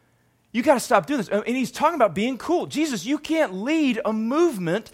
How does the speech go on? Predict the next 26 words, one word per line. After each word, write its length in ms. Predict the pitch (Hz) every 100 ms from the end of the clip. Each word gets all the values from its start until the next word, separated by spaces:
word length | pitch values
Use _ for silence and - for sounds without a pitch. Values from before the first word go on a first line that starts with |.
| - -
if 220 | 240 170
this 200 | 151 311
is 160 | 262 165
what 160 | 190 202
you're 120 | 226
gonna 200 | 247 254
do. 360 | 311 349 117 - _ _ _ _ _ _ _ _ _ -
No 180 | 233
one's 240 | 330 302 220
gonna 160 | 254
follow 480 | 226 - 247 302 311
you 220 | 208 214
if 60 | 240
this 140 | 247
is 100 | 233
what 140 | 247 247
you're 140 | 254
gonna 100 | 269
do. 100 | 330
You've 220 | 285 294
gotta 220 | - 214 208
be 200 | 262 -
cool 540 | - - 294 349 311 208
to 180 | 247
attract 640 | 262 - - 277 320 - -
people. 560 | 180 139 - 98 -